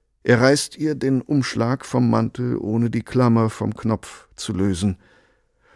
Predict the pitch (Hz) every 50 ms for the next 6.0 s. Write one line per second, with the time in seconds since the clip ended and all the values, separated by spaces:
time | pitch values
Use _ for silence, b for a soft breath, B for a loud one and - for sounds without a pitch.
0 | b b - 127 120 117 151 190 220 190 - 120 120 160 202 202 - - 165 165
1 | 160 156 156 160 147 131 - - 208 220 - - - - 120 120 120 123 135 135
2 | 127 113 123 131 131 131 - - 175 175 - 214 175 - - - - 156 151 -
3 | - - - 151 156 131 131 127 127 131 143 151 151 165 151 151 143 - 120 110
4 | 110 113 117 - 147 160 165 - - 147 156 160 156 175 185 - - 120 107 101
5 | 87 90 90 90 90 92 76 87 110 101 98 - - 110 107 104 120 113 101